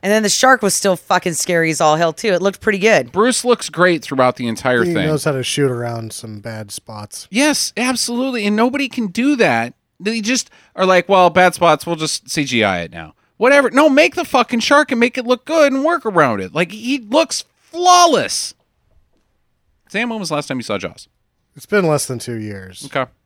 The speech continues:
Speaker 3: 'Cause they just redid it. Was, I watched it for the set, 'cause they did the seventy-five anniversary.
Speaker 2: Mm-hmm.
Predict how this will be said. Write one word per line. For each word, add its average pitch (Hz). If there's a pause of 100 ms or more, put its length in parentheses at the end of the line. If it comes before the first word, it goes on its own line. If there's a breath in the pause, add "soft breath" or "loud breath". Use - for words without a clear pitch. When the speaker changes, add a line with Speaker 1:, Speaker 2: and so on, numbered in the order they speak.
(360)
Speaker 3:
'Cause 156
they 160
just 147
redid 151
it. 151
Was, 143
I 147
watched 156
it 139
for 139
the 127
set, 139
'cause 143
they 139
did 135
the 113
seventy-five 135
anniversary. 127
Speaker 2:
Mm-hmm. 117